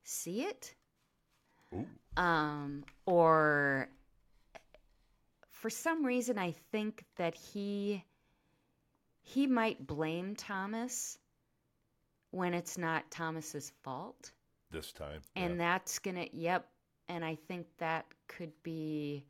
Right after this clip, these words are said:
Speaker 1: nasty, depending on how that works out. But, um, you know, there were also predictions, I think,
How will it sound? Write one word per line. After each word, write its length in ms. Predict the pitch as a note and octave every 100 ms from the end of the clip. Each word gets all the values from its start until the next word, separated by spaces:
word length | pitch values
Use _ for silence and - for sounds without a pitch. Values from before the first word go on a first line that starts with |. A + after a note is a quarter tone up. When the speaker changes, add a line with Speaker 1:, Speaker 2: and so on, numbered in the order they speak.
| _ _ _ _ _ _ _ _ -
Speaker 1:
nasty, 840 | D#3 D3 C#3+ C#3+ - A#2 A2 C3 _ _ _ _ _ _ _ _ D#3
depending 460 | D#3+ D3 D3 C3+
on 300 | C#3 C#3 C3+ C3+ _ _ _ _ _ _ _ _ _ -
how 380 | - C#3 C3+ B2+
that 220 | C3 B2 - -
works 320 | C#3 C3+ -
out. 200 | C3+ A#2+ -
But, 160 | D#3 - - - - - -
um, 420 | F3 D#3+ D#3+ D#3 _ _ _ _ _ _ _ _ -
you 140 | G#3 F#3+
know, 160 | F#3
there 140 | F#3 F#3
were 220 | F#3 -
also 540 | B3+ E4+ - F#3+ D3+ D3+
predictions, 680 | F3 E3 D3+ - D#3 D#3
I 120 | D3+ D3
think, 500 | - D#3 D3+ -